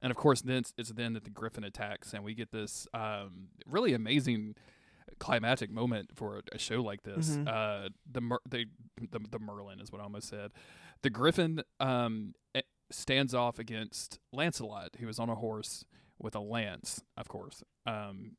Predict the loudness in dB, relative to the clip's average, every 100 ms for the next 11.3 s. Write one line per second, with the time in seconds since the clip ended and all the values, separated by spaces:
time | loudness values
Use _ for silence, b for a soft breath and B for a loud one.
0 | -10 -6 -4 -2 -4 -6 -8 -8 -8 -8
1 | -8 -6 -6 -10 -12 -10 B B B -2
2 | 4 6 6 2 6 8 8 8 6 6
3 | 2 4 4 4 0 -2 -4 0 0 0
4 | -2 -4 -6 -6 -8 -14 _ -6 -4 -4
5 | -2 2 2 2 -10 -4 0 2 2 2
6 | -2 -2 2 2 4 2 -2 -4 -4 -4
7 | 0 2 2 0 -2 -2 -2 -4 -8 b
8 | b b b -6 0 0 0 -2 -2 0
9 | 0 0 -2 -6 b b _ -2 4 4
10 | 4 4 4 4 2 0 -2 -2 -6 -4
11 | -6 -6 -10